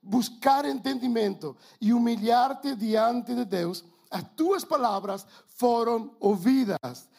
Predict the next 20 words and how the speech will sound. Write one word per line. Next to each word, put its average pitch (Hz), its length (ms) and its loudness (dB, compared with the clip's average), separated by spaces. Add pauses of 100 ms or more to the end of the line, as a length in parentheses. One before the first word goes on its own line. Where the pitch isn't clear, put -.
(240)
Y 196 160 2
yo 330 180 2
vine 226 600 0
en 196 160 -4
respuesta 175 1120 -2 (360)
a 196 260 2
esas 202 440 0
palabras." 196 920 -2 (480)
Há 226 280 2
uma 262 340 -2
personagem, 220 540 -4
eu 220 260 -2
amo 269 320 0
esta 202 160 -2
personagem, 160 600 -8
porque 160 260 -12
realmente 208 560 -4
nos 196 220 -6
ensina 240 340 -4
tanto 294 500 -4